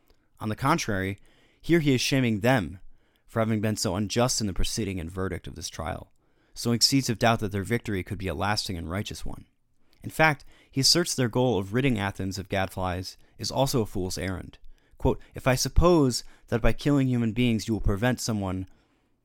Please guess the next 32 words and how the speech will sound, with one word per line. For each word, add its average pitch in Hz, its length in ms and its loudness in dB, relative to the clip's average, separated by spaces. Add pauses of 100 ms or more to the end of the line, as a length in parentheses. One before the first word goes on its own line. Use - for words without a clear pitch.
(200)
from 104 180 -4
reproaching 139 460 2
you 104 100 2
for 101 140 -4
not 101 180 0
living 95 220 -2
correctly, 120 400 -2
you 98 100 -2
do 98 80 -2
not 95 220 -4
think 92 140 -8
nobly, 104 420 -2 (640)
if - 180 -16
you 104 80 -4
suppose." - 520 -6 (1120)
Just - 200 0
as 127 120 0
none 131 240 6
can 127 120 0
escape 113 360 0
death, 101 320 -2 (420)
Socrates' 160 640 -2
persecutors 117 680 -4
cannot, 113 520 -2 (380)
through 143 220 2
murder, 113 400 2
escape 139 380 -2
the 107 120 -2
ignobility 107 560 2
of 87 80 -6
their 80 140 -6
deeds, - 500 -8